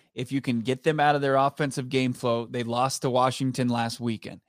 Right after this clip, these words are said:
You saw, like, you just see a defense can play against anybody, and it showed up, and it, it showed out again. Two for ten on third down. That was what the Seahawks were on Sunday, just not being able to stay on the field. They just couldn't, they couldn't continue, but they couldn't maintain drives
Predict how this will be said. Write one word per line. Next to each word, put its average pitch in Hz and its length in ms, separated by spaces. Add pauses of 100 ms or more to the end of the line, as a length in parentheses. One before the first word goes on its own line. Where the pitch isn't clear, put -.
(200)
You 127 120
saw, 147 340
like, 139 200
you 151 100
just 160 220
see 165 160
a - 20
defense 151 420
can 139 140
play 143 240
against 120 300
anybody, 135 480 (240)
and 139 100
it 135 140
showed 185 340
up, 151 300
and 123 160
it, 117 160
it - 120
showed 160 280
out 147 160
again. 120 380
Two 180 220
for 170 160
ten 147 480 (280)
on 120 180
third 147 460
down. 123 420
That 123 160
was 127 160
what 123 100
the 120 80
Seahawks 117 480
were 110 340 (280)
on 117 220
Sunday, 110 520 (220)
just 131 180
not 143 220
being 147 220
able 131 220
to 123 60
stay 123 220
on 110 140
the 107 60
field. 95 220
They 117 120
just 131 180
couldn't, 160 440
they 139 120
couldn't 180 480
continue, 160 580
but 135 100
they 113 80
couldn't 180 280
maintain 151 540
drives 120 440